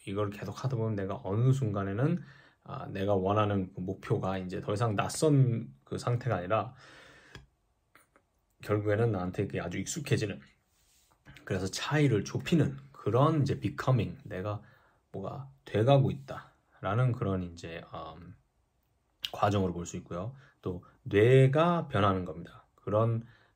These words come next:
아, 계속 메타인지적인 과정을 되풀이함으로써 나의 뇌가 그런 이제 메타인지적인 걸 통해서 점점 이제 그런 스킬과, 아, 지식을, 어, 몸에,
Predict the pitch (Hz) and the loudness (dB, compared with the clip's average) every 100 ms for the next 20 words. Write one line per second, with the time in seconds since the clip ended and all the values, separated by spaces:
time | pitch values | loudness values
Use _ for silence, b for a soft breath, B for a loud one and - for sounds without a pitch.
0 | _ 92 92 - - - 92 117 104 - | _ -16 -14 -14 -14 -14 -2 0 0 -6
1 | 92 87 113 101 98 95 90 90 90 131 | -10 -4 0 2 0 -2 -4 -4 -2 0
2 | 139 - 90 92 90 - - 101 104 113 | 0 0 -2 -2 -4 -8 -6 -2 0 -2
3 | 92 120 101 B B _ 92 90 87 87 | -2 -2 -4 B B _ -6 -4 -6 -8
4 | 80 82 110 135 135 B - _ - 87 | -8 -2 0 0 -4 B -20 _ -10 -8
5 | 85 87 90 90 - 87 87 - 87 85 | -8 -10 -8 -6 -4 -6 -6 -8 -8 -8
6 | 90 113 104 87 85 - 120 92 - 117 | -6 -6 -6 -8 -8 -4 -4 -4 -4 -4
7 | - b b b - 90 87 92 107 107 | -6 b b b -14 -8 -6 -4 -4 -4
8 | 85 - - - 90 - - - 120 107 | -6 -12 -14 -12 -12 -12 -4 0 0 0
9 | 98 92 - 98 123 151 B B _ 82 | -2 -4 -4 -4 -4 -6 B B _ -16
10 | 87 98 - 98 87 101 101 B B B | -8 -6 -4 -6 -6 -4 -6 B B B
11 | - - - - - - 87 85 101 113 | -20 -16 -14 -14 -18 -14 -10 -8 -10 -10